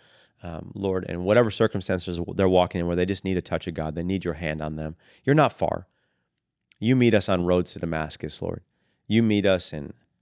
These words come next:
<laughs> in circumstances, sending people like Ananias to us that, Lord, we need in a time where, uh, we just need somebody to believe in us. You send ones like Barnabas that can speak on our behalf. You send them.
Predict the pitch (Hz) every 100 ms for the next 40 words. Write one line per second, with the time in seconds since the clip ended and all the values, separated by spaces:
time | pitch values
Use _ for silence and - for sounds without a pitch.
0 | _ - - _ _ _ _ _ - 87
1 | - 85 - 117 107 95 - 90 87 90
2 | - 98 95 92 90 92 87 101 98 95
3 | 98 104 87 - - 90 82 - 80 -
4 | _ _ _ _ _ 95 92 95 92 92
5 | 90 82 - _ _ _ 92 - 87 85
6 | 85 - _ _ _ 87 82 80 78 78
7 | 78 _ _ _ _ - 98 95 104 -
8 | 104 98 104 107 80 76 - 104 - 120
9 | 113 117 110 104 110 127 98 87 90 87
10 | 87 85 - 110 107 101 101 104 110 -
11 | 101 - 143 98 78